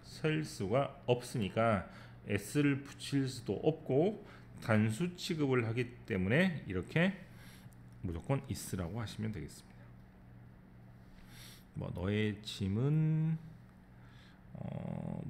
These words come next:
무게 제한을 넘었다." 뭐, 이런 말이 되겠죠. 오버.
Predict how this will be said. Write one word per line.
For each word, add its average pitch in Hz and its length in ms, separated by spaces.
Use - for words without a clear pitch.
무게 131 1120
제한을 104 800
넘었다." 95 520
뭐, 95 140
이런 113 180
말이 104 260
되겠죠. 98 480
오버. 87 340